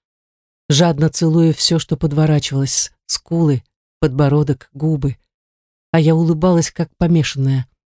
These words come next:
"Ты тоже одичавший, Кайл", шептала в его губы.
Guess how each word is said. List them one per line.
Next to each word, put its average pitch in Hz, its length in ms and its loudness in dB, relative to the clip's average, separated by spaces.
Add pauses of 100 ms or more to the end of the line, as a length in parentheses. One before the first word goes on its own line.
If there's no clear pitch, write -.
(760)
"Ты 143 160 0 (160)
тоже 143 460 0
одичавший, 151 960 -2
Кайл", 139 380 0 (680)
шептала 151 520 2
в 139 40 -2
его 147 280 0
губы. 147 400 -2